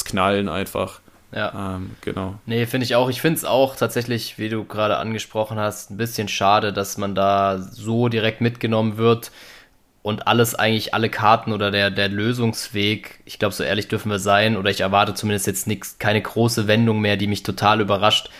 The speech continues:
Speaker 2: Der Lösungsweg eigentlich schon so ein bisschen auf dem Silbertablett serviert ist. Und das macht's auch schwierig, halt einen Bond souverän und cool dastehen zu lassen.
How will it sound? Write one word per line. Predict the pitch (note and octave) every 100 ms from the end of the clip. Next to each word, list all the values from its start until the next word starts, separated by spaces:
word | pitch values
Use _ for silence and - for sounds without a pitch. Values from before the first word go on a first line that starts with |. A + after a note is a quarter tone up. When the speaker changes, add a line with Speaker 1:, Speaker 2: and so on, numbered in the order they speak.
| - - -
Speaker 2:
Der | G#2
Lösungsweg | A2 A#2+ B2 A#2+ A#2
eigentlich | G2 A2
schon | A2
so |
ein | G2+
bisschen | - F#2
auf | G2
dem |
Silbertablett | G2+ A2+ A#2 G#2 G2+ G#2 -
serviert | G2 G#2 B2+ -
ist. | C3 - - - - - _ _ _ _ _ -
Und | A2 A#2 - _ -
das | B2 -
macht's | B2 B2 -
auch | G#2+ G#2
schwierig, | - A#2+ B2+ A#2 A#2
halt | G#2+ F#2+ F#2
einen | G#2+ G2+ F#2+
Bond | G#2+ A#2+ A#2+ - -
souverän | A2+ A#2 A2+ G2+ G#2 A2+
und | G#2 -
cool | G#2+
dastehen | G2 G2+ A2 G2+ F#2
zu | G2
lassen. | F#2+ - F#2